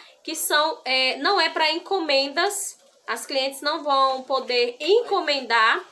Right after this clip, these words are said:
não. As clientes não vão poder encomendar, é, aquele queimão de estoque, aquela promoção, aquele saldão, é só pra aquelas peças que eu estarei postando as fotos.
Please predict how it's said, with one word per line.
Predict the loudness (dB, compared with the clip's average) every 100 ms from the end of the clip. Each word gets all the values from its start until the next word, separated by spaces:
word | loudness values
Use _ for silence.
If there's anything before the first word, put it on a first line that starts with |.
| -14
não. | -8 -8 -10 _ -20 -20 -6
As | -6 -2
clientes | 0 0 0
não | 0
vão | 0 -2
poder | -2 0 -2 0
encomendar, | 2 2 2 0 0 -4 0 0 -2 -6 -20 -20 _
é, | -2 0 2 2
aquele | 0 0 0 2
queimão | 2 0 0 -2
de | -6
estoque, | -10 -2 2 2 0 -8 -16 -18 -20 _ -6
aquela | -4 0 2 4 4 4 2
promoção, | -2 -2 0 -2 0 2 2 2 -2 -8 -16 -10
aquele | -8 -4 -4 -4
saldão, | -4 -2 -2 0 0 2 0 -4
é | -2
só | 0 2 2 2 2
pra | 2 -2
aquelas | -2 -2 0 0 -4 -6
peças | -4 -2 -4 -6 -6 -8 -12 _ -4
que |
eu | -2
estarei | -2 0 0 0 -2
postando | -2 -2 -2 -4 0 2 0 -2
as | -4 -6
fotos. | -4 -2 0 -2 -10 -12